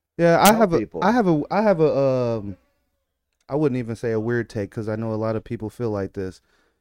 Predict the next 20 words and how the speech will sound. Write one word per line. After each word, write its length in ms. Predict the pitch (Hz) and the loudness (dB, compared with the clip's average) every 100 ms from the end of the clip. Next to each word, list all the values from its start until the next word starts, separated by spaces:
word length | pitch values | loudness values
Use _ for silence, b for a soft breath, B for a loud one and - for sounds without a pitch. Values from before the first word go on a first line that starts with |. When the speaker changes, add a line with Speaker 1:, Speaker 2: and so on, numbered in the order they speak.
| - | -10
Speaker 1:
It's 100 | 117 | -2
all 140 | 123 | 0
driven 260 | 117 113 117 | 0 -2 -2
by 140 | 107 | -2
corporations 840 | - 127 113 113 120 117 135 143 - | -2 -4 -2 0 0 -2 -6 -8 -8
now. 260 | 135 139 151 | -6 -4 -4
Speaker 2:
Mm-hmm. 640 | 104 104 104 _ _ - | -6 -8 -12 _ _ -6
Speaker 1:
Um, 560 | 110 107 107 101 98 95 | -2 -2 -2 -4 -6 -10
hip 200 | - 117 | -6 -4
hop 220 | 117 113 117 | -2 -4 -4
is 180 | 107 | -6
a 220 | 107 104 98 | -6 -6 -4
giant 380 | 110 110 104 | -6 -6 -6
conglomerate 640 | 113 98 107 113 113 117 107 | -8 -8 -6 -4 -4 -4 -4
of 280 | 104 98 _ b b b 90 | -4 -6 _ b b b -10
different, 480 | 110 - 113 107 - _ - | -8 -6 -4 -4 -8 _ -8
uh, 460 | 107 98 95 92 73 _ _ _ _ _ | -4 -4 -4 -6 -10 _ _ _ _ _
media, 760 | 104 110 117 117 113 113 110 110 _ _ _ _ _ - | -8 -4 -2 -2 -2 -2 -4 -8 _ _ _ _ _ -10
you 80 | 104 | -6
know, 380 | 104 104 104 | -4 -6 -8